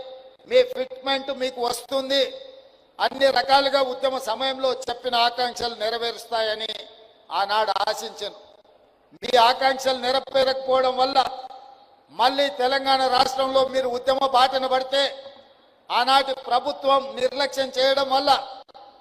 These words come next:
దాదాపుగా యాభై మంది ఆర్టీసీ కార్మికులు, నాకు బాగా గుర్తుంది, మీ ఒక ఆర్టీసీ డ్రైవర్ ఖమ్మం జిల్లాకు చెందినవాడు, ఆయన పిల్లలు మంచి ఉద్యోగాలలో ఉండి ఆర్థికంగా స్థితిమంతుడైన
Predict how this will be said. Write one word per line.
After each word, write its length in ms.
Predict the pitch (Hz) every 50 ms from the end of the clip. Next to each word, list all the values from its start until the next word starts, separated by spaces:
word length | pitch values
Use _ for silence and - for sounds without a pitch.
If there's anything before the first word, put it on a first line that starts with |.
| - - -
దాదాపుగా 600 | 233 262 269 269 277 269 269 269 - - 262 254 247 254
యాభై 460 | 247 247 254 262 277 269 269 269 262
మంది 380 | 254 247 262 277 277 269 277 269
ఆర్టీసీ 600 | 254 247 254 269 262 262 262 269 254 - 269 254
కార్మికులు, 600 | 254 - 262 262 285 277 262 269 277 - 262 240 - - - - - - - - _ _ -
నాకు 260 | 208 240 262 254 254
బాగా 400 | - - 226 240 262 269 269 277
గుర్తుంది, 520 | 277 269 254 262 262 262 277 285 285 277 277
మీ 140 | 262 262 269
ఒక 240 | 262 254 254 254
ఆర్టీసీ 540 | 240 247 269 277 - - 294 269 - 277 269
డ్రైవర్ 460 | 262 226 247 254 277 277 277 277 269
ఖమ్మం 500 | 269 269 - - 247 262 269 285 277 262 254
జిల్లాకు 380 | 254 262 269 262 254 262 262 240
చెందినవాడు, 600 | 247 247 247 262 262 254 254 269 285 277 269 254 - - - - - - - - - - - - _ _ _ _ _ _ _ _ _ _ -
ఆయన 240 | 180 226 262 262 262
పిల్లలు 520 | 262 - 247 254 262 269 277 285 269 - - - - - - - - - - - - _ - _ -
మంచి 280 | 180 233 262 262 - 269
ఉద్యోగాలలో 760 | 262 254 254 262 269 269 285 277 277 277 277 277 277 277 269
ఉండి 220 | 262 262 262 269
ఆర్థికంగా 720 | 269 247 233 240 262 285 294 - 294 - 277 277 269 269 254
స్థితిమంతుడైన 1040 | - - - 262 269 285 262 269 269 262 269 262 254 254 262 277 277 269 247